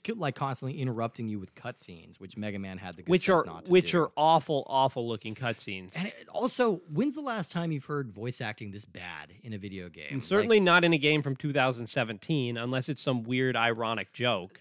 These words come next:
Speaker 1: And that's the thing. If it is a weird ironic joke, they're not tipping their hand.
Speaker 2: No.
Speaker 1: You know, they're playing it very straightforward. Uh, and I,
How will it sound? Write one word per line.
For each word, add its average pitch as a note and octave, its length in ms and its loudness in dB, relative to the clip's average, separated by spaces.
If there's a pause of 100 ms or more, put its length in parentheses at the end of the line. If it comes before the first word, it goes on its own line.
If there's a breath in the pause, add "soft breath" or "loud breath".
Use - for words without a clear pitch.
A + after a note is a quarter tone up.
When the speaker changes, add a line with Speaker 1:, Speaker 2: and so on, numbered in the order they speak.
Speaker 1:
And E3 120 0
that's G#3 200 2
the A3 60 -2
thing. F#3+ 100 -4
If F3+ 120 -2
it G3 120 0
is F#3 240 2
a A3 60 -2
weird G#3 240 0
ironic F#3+ 380 -2
joke, F#3 280 -2
they're E3+ 140 0
not D3+ 220 -2
tipping C3 320 -6
their A2 140 -8
hand. F#2+ 440 -14
Speaker 2:
No. F2 80 -10 (100)
Speaker 1:
You A#2 80 -10
know, G#2+ 160 -8
they're A2+ 120 -8
playing C#3 280 -8
it A#2 80 -10
very A2 380 -10
straightforward. F2+ 960 -14 (160)
Uh, D#2+ 320 -14 (160)
and F#2+ 180 -16
I, B2 120 -6